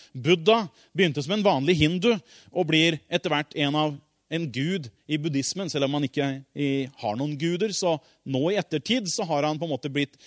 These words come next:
gudforklart, og jeg har besøkt flere sånne her såkalte stupar. Det er sånne gullbygninger, ser ut som en sånn t-, trakt som står opp ned, eh, og som er belagt med gull,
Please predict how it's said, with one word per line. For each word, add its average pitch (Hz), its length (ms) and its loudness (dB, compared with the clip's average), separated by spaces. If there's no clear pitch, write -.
gudforklart, 139 880 0
og 202 80 4
jeg 160 80 2
har 151 120 0
besøkt - 580 0
flere 147 300 4
sånne 156 240 2
her 143 200 4
såkalte 147 360 -2
stupar. 175 680 0
Det 156 100 4
er 160 100 2
sånne 160 220 0
gullbygninger, 156 960 0
ser 175 160 4
ut 135 80 -4
som 160 80 -4
en 156 80 -4
sånn 156 240 -2
t-, 170 240 4
trakt - 320 2
som 202 160 -2
står 175 240 2
opp 170 180 0
ned, 254 220 4
eh, 147 240 4
og 180 140 0
som 202 120 -2
er 202 140 0
belagt 196 300 2
med 190 160 -4
gull, 277 200 4